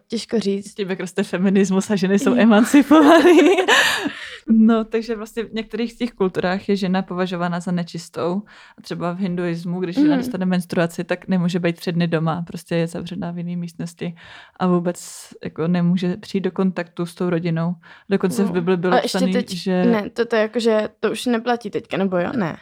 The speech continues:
Speaker 2: Já si jako myslím, že jo, my jsme se o tom učili ve škole, ale nevím, jestli to bylo jako historický nebo ne, ale nedivila bych se, kdyby to bylo jako doteď.
Speaker 1: Wow, tak to je hustý.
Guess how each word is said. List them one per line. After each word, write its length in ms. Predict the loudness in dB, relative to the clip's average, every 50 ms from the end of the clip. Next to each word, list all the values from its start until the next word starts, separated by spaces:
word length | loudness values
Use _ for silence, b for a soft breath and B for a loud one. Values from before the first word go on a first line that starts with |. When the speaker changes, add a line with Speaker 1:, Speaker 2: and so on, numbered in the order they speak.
| _ -2
Speaker 2:
Já 200 | 0 0 0 0
si 120 | -2 -6
jako 120 | -8 -6 -4 -4
myslím, 420 | -4 -4 -4 -4 -4 -4 -4 -4 -4
že 420 | -6 -6 -4 -2 -2 0 2 2
jo, 140 | 2 2 2
my 100 | 0 0
jsme 100 | 0 0
se 120 | 0 0
o 60 | 0 0
tom 120 | -2 -2
učili 240 | -4 -2 0 0 0
ve 100 | 0 0
škole, 280 | -2 -2 0 0 0 2
ale 120 | 2 2
nevím, 180 | 2 2 2 0
jestli 160 | 0 0 0
to 100 | -2 -2
bylo 180 | -2 0 0 0
jako 360 | 0 0 -2 -2 -2 -2 -4 B B B B B B B B B _ 2 4
historický 560 | 4 4 4 2 0 0 0 -2 -2 -2 -2
nebo 220 | 0 0 0 0 0
ne, 240 | 2 2 0 0 0
ale 120 | 0 2 2
nedivila 380 | 2 2 0 -2 0 0 0
bych 120 | 0 -2 -2
se, 80 | -2 -2
kdyby 240 | -2 0 -2 -2
to 100 | -2 -4
bylo 240 | -4 -4 -2 0 0
jako 160 | -2 -2 -2
doteď. 380 | -4 -6 -6 -6 -8 -8 -8 -8 _ -18 _ -12
Speaker 1:
Wow, 460 | -6 -4 -2 -2 -2 -2 -4 -6 -10 -14 _ _ _
tak 140 | -20 -20 -20 _
to 100 | -18 -16 -16
je 60 | -16 -16 -18
hustý. 460 | -18 -18 -20 _ _ -16 -16 -16 -16